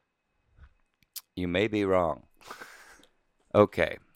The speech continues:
first off, this thing is huge. I didn't realize it when ordering, but when everyone left the house one day, I decided to give it an <laughs> old college try. The suction cup works well. I had it stuck to my bedroom door.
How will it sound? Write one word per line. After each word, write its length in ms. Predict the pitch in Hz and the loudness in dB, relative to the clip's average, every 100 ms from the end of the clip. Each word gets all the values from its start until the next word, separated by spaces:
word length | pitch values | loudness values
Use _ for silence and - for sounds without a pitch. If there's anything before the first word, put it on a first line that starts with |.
| - - | -12 2
first 340 | 135 117 - | 4 4 -2
off, 260 | 71 - - - | -6 -6 -14 -20
this 280 | - 117 131 | -4 -4 -2
thing 220 | - 117 | -2 -2
is 140 | 110 90 - | -2 -4 -6
huge. 500 | 80 71 69 - - _ - | -6 -6 -8 -16 -16 _ 0
I 120 | 101 | 2
didn't 260 | 113 123 120 | 2 -2 -2
realize 460 | 85 110 104 90 87 | 2 4 4 4 0
it 120 | 69 | -4
when 160 | 87 87 | -2 -2
ordering, 580 | 85 73 69 69 - - - | -2 -4 -8 -16 -20 -18 -4
but 100 | 90 | 0
when 160 | 95 101 | 0 0
everyone 500 | 104 131 127 123 104 | 0 0 2 0 2
left 240 | 101 - | 2 0
the 100 | 92 | -6
house 400 | 87 92 87 - | 0 0 0 -4
one 220 | 78 73 | -8 -6
day, 260 | 80 80 78 - - | -6 -6 -6 -10 -4
I 120 | 95 | -4
decided 460 | 101 - 101 95 87 | -2 0 2 2 0
to 60 | |
give 200 | 82 95 | 0 0
it 80 | 90 | 2
an 100 | 85 | 0
<laughs> 20 | - | 4
old 320 | 123 98 - | 4 4 0
college 520 | 92 95 92 82 - | -4 -2 -2 -6 -12
try. 440 | - 78 69 76 _ _ _ _ | -6 -6 -6 -12 _ _ _ _
The 80 | 85 | -10
suction 380 | - 151 - 113 | 0 0 0 -6
cup 340 | 117 107 - | 0 0 -2
works 380 | 98 95 87 - | 0 0 0 -4
well. 420 | 85 82 67 - _ _ _ _ - | 0 0 0 -6 _ _ _ _ 2
I 120 | 95 | 4
had 180 | 107 107 | 4 2
it 100 | - | 0
stuck 280 | - 110 - | 0 0 0
to 80 | |
my 160 | 98 92 | 2 2
bedroom 480 | 85 95 95 95 85 | 4 2 2 -6 -2
door. 360 | 85 82 - | 0 0 -2